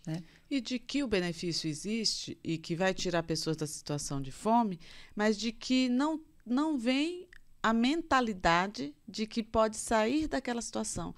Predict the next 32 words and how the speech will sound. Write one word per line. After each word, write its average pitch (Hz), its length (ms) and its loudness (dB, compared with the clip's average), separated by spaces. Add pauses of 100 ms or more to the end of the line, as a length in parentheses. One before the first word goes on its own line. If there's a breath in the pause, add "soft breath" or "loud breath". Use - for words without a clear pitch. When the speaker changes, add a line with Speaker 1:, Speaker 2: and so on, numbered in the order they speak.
(160 soft breath)
Speaker 2:
de 165 120 -8
que 208 80 6
eu 196 80 4
vou 208 160 4
usar 196 160 2
o 185 40 0
benefício 175 460 -4
por 165 160 -4
um 160 100 0
tempo 160 300 -2
limitado 185 720 0 (240 loud breath)
até 240 380 2
que 240 160 0
eu 214 100 4
consiga 202 640 -4
uma 196 240 0
outra 196 340 0
coisa. 156 440 -2 (180 loud breath)
A - 80 -2
sensação 208 480 2
que 214 100 -2
dá 196 180 4
é 208 60 4
de 196 120 -6
que - 160 0
entrou 170 400 2
no 254 80 0
benefício, 220 440 0
eu 226 40 -6
vou 226 100 -4
ficar - 240 -4
ali 214 380 -2